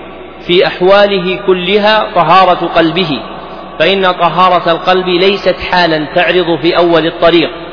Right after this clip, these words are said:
بل هي مقام مستديم مستقر ينبغي أن يكون عليه العبد في جميع عمره، فلا يخلو منه في حال أبدا، وإذا حصل له نقص فيه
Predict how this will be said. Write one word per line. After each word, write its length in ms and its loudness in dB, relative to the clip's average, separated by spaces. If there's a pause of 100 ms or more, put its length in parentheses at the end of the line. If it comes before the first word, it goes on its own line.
(380)
بل 120 0
هي 260 0
مقام 720 0
مستديم 760 -2
مستقر 580 -2 (480)
ينبغي 560 2
أن 100 0
يكون 380 0
عليه 720 0
العبد 580 0 (100)
في 200 -2
جميع 440 2 (1300)
عمره، 460 2 (500)
فلا 220 4
يخلو 420 0
منه 480 2 (480)
في 160 2
حال 440 2
أبدا، 520 2 (540)
وإذا 480 4
حصل 540 2
له 360 -2
نقص 340 0
فيه 640 -2